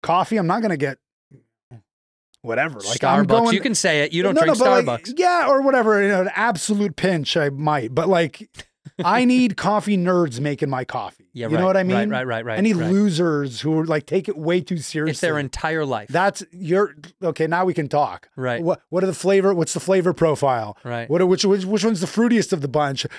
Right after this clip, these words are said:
Speaker 1: Oh, it has a floral kind of thing and it's kind of complex. Now we're talking 'cause
Speaker 2: Coff-,
Speaker 1: I'm
Speaker 2: coffee snob.
Speaker 1: I'm co-, a bit of a coffee snob.
Speaker 2: I like this.
Speaker 1: And even with, like, my food or my, 'cause I'm vegan, so I don't just, like, stop at McDonald's late at night or eat Wendy's or whatever. I'm like, I'm <laughs> seeking out my food.
Speaker 2: Yeah.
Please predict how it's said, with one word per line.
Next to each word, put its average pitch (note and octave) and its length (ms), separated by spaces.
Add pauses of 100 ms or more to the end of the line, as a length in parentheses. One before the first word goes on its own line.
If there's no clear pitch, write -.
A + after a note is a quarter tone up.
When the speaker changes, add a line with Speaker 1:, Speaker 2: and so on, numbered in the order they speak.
Speaker 1:
Oh, A#3+ 160
it A3 60
has A3 180
a A#3 40
floral A#3 460
kind A3 220
of G#3 80
thing A3 300
and F3+ 80
it's D#3 180
kind G#3 200
of G3+ 60
complex. G3+ 480
Now B3+ 220
we're E4 100
talking B3 560
'cause F#3+ 120
Speaker 2:
Coff-, B3 200
Speaker 1:
I'm F#3+ 80
Speaker 2:
coffee B2+ 320
snob. B2 240
Speaker 1:
I'm - 80
co-, B3 120
a G#3+ 40
bit A#3+ 160
of B3 60
a - 40
coffee D3+ 340
snob. G#2 280
Speaker 2:
I A#2+ 80
like A#2+ 280
this. A2+ 140
Speaker 1:
And D#3+ 80
even G3+ 220
with, G#3+ 140
like, G#3 240
my G#3 180
food E3+ 560
or D3 80
my, E3+ 200
'cause E3+ 180
I'm F#3 120
vegan, E3 400
so C#3+ 300 (260)
I E3 80
don't E3+ 180
just, E3+ 200
like, D#3+ 160 (180)
stop D3 420
at E3 60
McDonald's E3+ 720
late D#3 180
at D3+ 120
night D3 240
or D#3 80
eat D#3 160
Wendy's F#3 420
or D3+ 60
whatever. D3 360
I'm E3 140
like, D#3+ 180
I'm D#3 260
<laughs> - 60
seeking F#3+ 640
out D3 220
my E3+ 140
food. C#3 520
Speaker 2:
Yeah. A#2 260